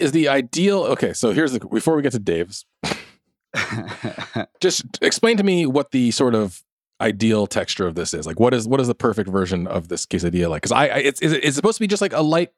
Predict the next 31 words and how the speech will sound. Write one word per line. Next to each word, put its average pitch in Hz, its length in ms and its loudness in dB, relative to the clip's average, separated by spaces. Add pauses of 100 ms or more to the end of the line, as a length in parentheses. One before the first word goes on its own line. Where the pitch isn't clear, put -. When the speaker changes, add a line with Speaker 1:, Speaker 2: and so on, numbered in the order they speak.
Speaker 1:
moist 160 360 0
cake? - 360 -2 (140)
Is 131 60 -4
that 147 140 0
what 156 80 2
it's 143 100 -2
supposed 156 380 -2
to 156 60 0
be 139 100 2
Speaker 2:
You 180 220 4
Speaker 1:
chasing? - 0 -
Speaker 2:
know, 185 320 4 (320)
uh, 170 360 2 (280)
I 165 180 2
think 214 500 -4 (400)
the 143 140 0
perfect 226 400 0
version 147 340 2
is 107 120 -4
more 131 200 2
of 117 120 0
a 104 80 2
hybrid 120 500 -2
between, 117 400 -2
like, 110 260 0
um, 101 440 -2 (460)
like, 110 160 -2
a 98 40 0
New 98 160 2
York 120 260 0
cheesecake - 800 -2